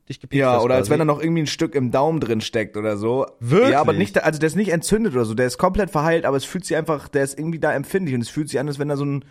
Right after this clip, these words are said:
Speaker 2: Knuppel ist oder so. Also als wenn da vielleicht noch irgendwas drin steckt und da jetzt einfach eingewachsen ist oder so Shit, keine Ahnung.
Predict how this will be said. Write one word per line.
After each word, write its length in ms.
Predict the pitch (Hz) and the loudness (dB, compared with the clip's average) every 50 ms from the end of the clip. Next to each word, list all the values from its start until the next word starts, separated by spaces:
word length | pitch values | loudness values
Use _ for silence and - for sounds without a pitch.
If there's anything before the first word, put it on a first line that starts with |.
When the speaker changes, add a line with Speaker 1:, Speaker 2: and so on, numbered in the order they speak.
| _ _ _ _ _ | _ _ _ _ _
Speaker 2:
Knuppel 500 | - - 156 180 202 202 165 139 113 104 | -8 -4 -2 -2 -2 0 0 0 0 0
ist 220 | 90 98 95 - 104 | 0 -2 -4 -4 -4
oder 160 | 98 101 98 | -4 -2 -2
so. 60 | 95 | -2
Also 280 | 98 110 113 107 - - | -2 -4 -4 -6 -6 -8
als 160 | 135 120 123 | -6 -4 -2
wenn 120 | 151 156 | -2 -2
da 80 | 156 139 | -2 -4
vielleicht 180 | - 156 139 | -2 -4 -4
noch 60 | 143 127 | -2 -2
irgendwas 220 | 147 147 139 117 | -4 -4 -4 -2
drin 200 | 131 139 170 196 | -2 -2 -2 -4
steckt 300 | - - - 107 104 92 | -4 -4 -4 -4 -4 -2
und 80 | 117 113 | -2 -2
da 100 | 117 120 | 0 0
jetzt 140 | 123 117 117 | 0 0 -2
einfach 180 | 123 120 131 | -2 -4 -4
eingewachsen 640 | 95 104 131 156 151 123 98 101 101 98 - 95 101 | -4 -4 -4 -4 -4 -4 -2 -2 -4 -4 -6 -10 -10
ist 140 | 95 92 90 | -8 -6 -6
oder 100 | 98 98 | -6 -6
so 120 | 92 95 | -8 -10
Shit, 280 | 90 - - 98 92 - | -10 -8 -8 -8 -8 -8
keine 260 | - 120 107 113 107 | -8 -6 -6 -4 -4
Ahnung. 320 | 85 110 120 110 98 98 | -4 -4 -4 -6 -6 -8